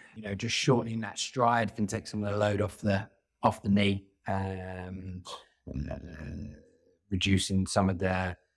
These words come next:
uh, crossover, so hip adduction, so where the, the, the kind of foot lands across the other foot almost,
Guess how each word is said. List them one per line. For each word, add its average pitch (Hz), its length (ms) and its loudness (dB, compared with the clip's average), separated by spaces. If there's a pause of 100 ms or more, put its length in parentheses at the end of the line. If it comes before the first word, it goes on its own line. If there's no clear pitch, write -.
(320)
uh, - 320 -18
crossover, 104 640 2
so 90 200 -2
hip 95 220 0
adduction, 101 760 0
so 92 180 -2
where 90 160 -4
the, 90 300 -6
the, 87 340 -4 (440)
the 95 80 0
kind 95 220 4
of 76 60 -6
foot - 300 -4
lands 95 760 0
across 110 380 2
the 101 100 2
other 98 160 4
foot 107 280 -2 (140)
almost, 104 520 -2